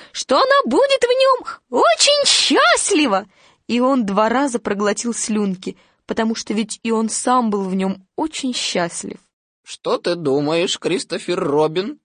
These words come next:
Speaker 2: спросил Иа, не без тревоги в голосе, чувствуя, что тут что-то не так.
Speaker 1: Кристоферу Робину нужно было задать один вопрос, и он не знал, как его задать.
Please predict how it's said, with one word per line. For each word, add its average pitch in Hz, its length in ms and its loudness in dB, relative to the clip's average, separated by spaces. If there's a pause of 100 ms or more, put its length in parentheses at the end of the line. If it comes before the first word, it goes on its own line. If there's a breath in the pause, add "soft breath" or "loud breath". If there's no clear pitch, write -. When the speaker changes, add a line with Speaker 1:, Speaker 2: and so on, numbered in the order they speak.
(100)
Speaker 2:
спросил 170 760 -6
Иа, 160 440 -2 (460)
не 160 180 -10
без 160 200 -8
тревоги 165 440 -4
в 156 80 -10
голосе, 160 640 -6 (520)
чувствуя, 170 500 -4
что 170 200 -6
тут 160 180 -6
что-то 151 380 -4
не 156 140 -4
так. - 400 -4 (600)
Speaker 1:
Кристоферу 202 640 -2
Робину 196 500 -2 (280 soft breath)
нужно 196 400 0
было 190 260 2
задать 190 380 0
один 196 260 0
вопрос, 185 580 -2 (300 soft breath)
и 180 100 -2
он 180 220 0
не 180 100 0
знал, 180 380 0
как 202 380 -4
его 160 220 -6
задать. 156 520 -6